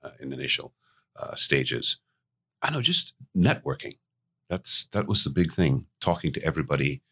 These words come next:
about what it is, and the passion would come through and they'd say, "Oh, by the way, do you know of this person or that person, or have you tried this?" And, uh, and it was from one thing to the next and one thing to the next. And all of a sudden we're here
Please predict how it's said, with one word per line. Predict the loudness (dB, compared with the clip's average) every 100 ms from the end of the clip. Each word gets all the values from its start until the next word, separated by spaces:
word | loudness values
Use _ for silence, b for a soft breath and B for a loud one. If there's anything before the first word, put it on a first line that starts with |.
| _
about | -6 0 2 2
what | 0
it | 0
is, | 0 2 2
and | 2
the | -4
passion | -4 0 0 0
would | -2 -6
come | -8
through | -6 -4 -4
and |
they'd | -2 2
say, | 2
"Oh, | 2
by | 0 0
the | 0
way, | -2
do | -4 -2
you | 0
know | 2
of | -2 0
this | 0
person | 0 -2 -6 -8
or | -2
that | -2 -2
person, | -2 0 -2 -4
or | -10 _ b b
have | -6 -2
you |
tried | 2 2 2 0
this?" | -2 2 4
And, | 2 -2 -14 -18
uh, | -16 -18 _
and | 0
it | 2
was | 4 4
from | 2 2
one | 2 2
thing | 2 0 -2
to | -4
the | -4
next | -2 0 0
and | 0
one | -6 -6
thing | -4 -6
to | -6
the | -6
next. | -6 -2 0 0
And | -2
all | -6
of | 0
a |
sudden | 2 2 0
we're | -6
here | 0 2 2 -2